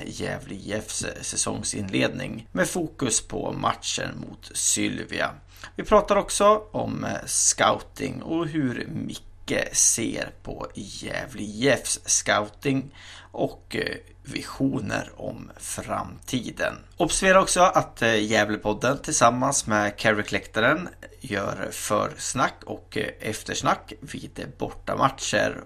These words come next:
och att vi sänder Studio Carrick vid hemmamatcher där vi pratar både före, i halvtid och efter matchen. Snacken börjar en timme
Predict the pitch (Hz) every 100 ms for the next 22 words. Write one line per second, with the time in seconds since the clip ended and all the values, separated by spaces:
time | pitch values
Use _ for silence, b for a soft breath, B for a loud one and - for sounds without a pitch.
0 | - 202 - - - - 175 - - -
1 | 143 131 139 127 107 - 113 - 98 -
2 | - 87 - - B B B B - -
3 | 101 - - 220 160 98 - - - -
4 | - 101 101 95 - 127 - - - -
5 | - 202 220 - 180 - - 135 117 -
6 | - - - 101 95 101 131 120 - B
7 | B B - 185 127 110 - - 123 -
8 | - - - - - 107 - - - 78
9 | - 110 - - - - - - - -
10 | 220 220 214 214 220 - 131 135 110 110
11 | 120 110 104 - - - 95 92 - 101
12 | 92 110 143